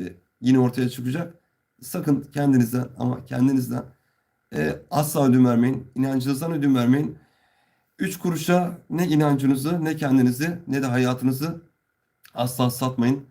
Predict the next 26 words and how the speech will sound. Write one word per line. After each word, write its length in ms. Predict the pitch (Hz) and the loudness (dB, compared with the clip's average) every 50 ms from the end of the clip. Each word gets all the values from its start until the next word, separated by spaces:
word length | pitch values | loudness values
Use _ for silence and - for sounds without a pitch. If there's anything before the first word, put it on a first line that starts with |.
| _ _ _ _ _ _ _ | _ _ _ _ _ _ _
Hep 260 | - 143 165 156 160 - | -6 -6 -6 -6 -2 0
derim, 360 | 143 135 139 147 135 - - | 2 4 4 2 0 -2 -6
hep 180 | - 135 131 131 | -10 -10 -6 -2
de 120 | 127 120 | -2 0
diyeceğim. 360 | 120 120 117 143 147 151 147 147 - | 0 0 0 0 0 -2 -2 -6 -8
Burada 360 | 123 123 127 127 131 131 131 | -4 -2 -2 0 0 -2 -4
farklı 380 | 131 - - 131 131 127 - 123 | -4 -6 -4 -4 -4 -4 -6 -6
farklı 280 | - 127 123 127 - | -4 -4 -4 -4 -6
şekilde 520 | - - 127 127 - 117 123 127 123 - 120 | -6 -4 -4 -2 0 0 0 0 0 -2 -2
reklam 400 | 120 117 120 117 120 120 120 123 | -2 -2 0 0 0 2 2 2
ya 120 | 127 120 | 2 2
da 180 | 123 123 123 127 - - _ _ _ _ _ | 0 -2 -2 -4 -8 -20 _ _ _ _ _
farklı 300 | - 175 - 151 - - | -12 -10 -10 -10 -12 -10
şeyler 240 | - 156 143 135 131 | -6 -2 0 2 2
üzerinden 360 | 127 127 135 127 127 131 127 | 2 4 4 4 4 4 4
algı 260 | 123 123 127 127 147 | 2 0 0 0 0
yapıp 300 | 139 127 123 135 135 - - _ _ _ - | -2 -2 -2 -6 -8 -10 -16 _ _ _ -12
üzerinden 440 | 123 117 120 123 120 127 135 131 127 | -8 -4 0 2 4 4 4 4 4
nemalamaya 480 | 123 127 127 131 127 127 131 131 131 | 4 4 4 4 4 4 2 2 0
çalışanlara 480 | 131 139 131 131 143 135 135 143 143 156 | -2 -4 -6 -4 -2 -2 0 0 0 -2
hep 120 | 170 170 | -4 -6
şunu 180 | - - 151 147 | -4 -2 -2 0
demişimdir. 500 | 147 131 123 127 120 120 127 147 147 - - _ _ _ _ _ _ _ | 2 0 0 2 2 2 2 0 -2 -8 -16 _ _ _ _ _ _ _
Kimseye 320 | - 175 - - 160 147 | -8 -8 -4 -2 -2 -2
tasma 320 | - 151 143 147 151 147 | 0 0 -2 -2 -2 -2
taktırmam. 560 | 147 147 139 - - 139 139 151 160 156 156 | -2 -2 -2 0 2 2 2 2 2 -2 -6